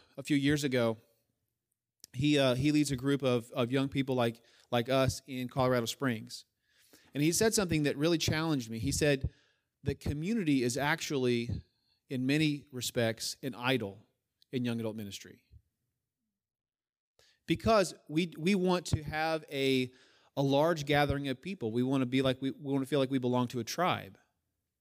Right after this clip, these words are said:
But the challenge is that if we build that on just having a group of people, a squad,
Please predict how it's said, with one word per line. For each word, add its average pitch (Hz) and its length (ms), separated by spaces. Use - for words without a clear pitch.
But 147 80
the 160 80
challenge 214 500
is 151 100
that 156 100
if 151 120
we 156 140
build 185 380
that 151 240
on 147 340
just 226 380
having 202 380
a 156 40
group 175 300
of 135 160
people, 151 380
a 117 40
squad, 143 800